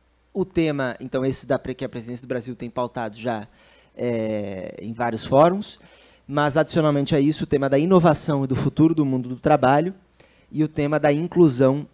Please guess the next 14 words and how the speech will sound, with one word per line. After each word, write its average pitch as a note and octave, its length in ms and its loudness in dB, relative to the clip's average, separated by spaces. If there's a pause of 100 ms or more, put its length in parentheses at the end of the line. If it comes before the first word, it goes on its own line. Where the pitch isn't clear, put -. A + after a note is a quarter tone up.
(160)
e C3+ 40 -4
da C3+ 140 4
diversidade. B2+ 840 -2 (560)
É, C3 380 2
então, E3 600 0
pra D#3+ 140 6
além F#3+ 280 6
dessas F3+ 360 4
discussões, C#3 560 -6
que - 60 -14
são C#3 160 -4
as C3+ 80 -6
discussões C3 600 -10
comuns E3 800 0